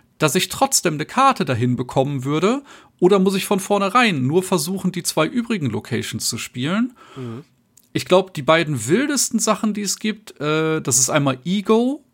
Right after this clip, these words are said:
Speaker 1: man kennt ihn aus Guardians of the Galaxy,
Speaker 2: <laughs>
Speaker 1: äh, der übernimmt die Kontrolle über beide Decks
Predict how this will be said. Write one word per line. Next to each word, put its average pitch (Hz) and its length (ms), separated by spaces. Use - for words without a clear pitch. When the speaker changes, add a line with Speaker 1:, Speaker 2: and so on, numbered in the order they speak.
Speaker 1:
man 117 160
kennt 147 240
ihn 190 220
aus 127 220
Guardians 113 420
of 110 80
the 117 100
Galaxy, 226 640
Speaker 2:
<laughs> - 340
Speaker 1:
äh, 147 300
der 160 320
übernimmt 185 400
die 170 80
Kontrolle 160 520
über 156 200
beide 110 320
Decks - 460